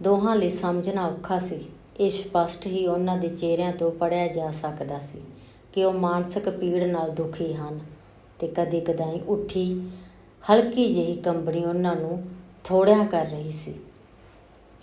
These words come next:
ਪਰ ਚੁੱਪ ਵਾਤਾਵਰਨ ਵਿੱਚ ਸਾਵੀ ਪੱਧਰ ਸੀ, ਜਿਹੜੀ ਕਿਵੇਂ ਵੀ ਹਾੜੀ ਨਹੀਂ ਜਾ ਸਕਦੀ ਸੀ।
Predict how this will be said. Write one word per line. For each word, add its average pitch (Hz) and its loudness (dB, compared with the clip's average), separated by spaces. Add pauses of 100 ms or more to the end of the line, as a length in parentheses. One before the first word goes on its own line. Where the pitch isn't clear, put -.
(200)
ਪਰ 254 4
ਚੁੱਪ 240 6
ਵਾਤਾਵਰਨ 170 2
ਵਿੱਚ 165 -8
ਸਾਵੀ 170 0
ਪੱਧਰ 165 -2
ਸੀ, - -8 (520)
ਜਿਹੜੀ 180 2
ਕਿਵੇਂ 175 0
ਵੀ 170 -6
ਹਾੜੀ 170 0
ਨਹੀਂ 165 -4 (500)
ਜਾ 175 6
ਸਕਦੀ 156 -4
ਸੀ। - -10